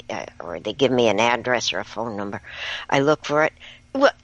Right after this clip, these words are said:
the phone has deleted that part of the message, so I don't get all the information if I go back.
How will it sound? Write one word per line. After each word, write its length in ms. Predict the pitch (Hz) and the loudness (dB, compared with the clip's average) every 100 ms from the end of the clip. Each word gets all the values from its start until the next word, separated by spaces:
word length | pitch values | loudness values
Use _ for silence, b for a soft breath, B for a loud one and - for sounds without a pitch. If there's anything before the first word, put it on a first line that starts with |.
| _ - - - | _ -20 -8 0
the 100 | 294 | 4
phone 320 | 311 302 285 | 4 4 2
has 160 | 262 - | 0 2
deleted 640 | 247 226 240 262 202 180 | 4 6 4 2 0 2
that 240 | 139 139 | -2 -2
part 320 | - 143 127 123 | -2 -2 -2 -4
of 100 | 117 | -6
the 220 | 113 113 _ - | -8 -8 _ -10
message, 600 | 139 127 - 95 98 - | -4 -2 -4 -10 -8 -6
so 260 | - 135 - - - | -4 -6 -8 -14 0
I 160 | 160 156 | 2 2
don't 240 | 160 131 | 0 -2
get 260 | 143 131 - _ | -6 -6 -10 _
all 240 | 139 123 123 | -4 -2 -2
the 140 | 127 | -4
information 760 | 135 131 120 131 151 - - 120 | -4 -6 -4 2 2 2 -2 -2
if 160 | 127 113 | -2 -2
I 100 | 117 | -2
go 240 | 113 120 | -2 -2
back. 500 | 107 147 - - - | 0 0 0 -4 -14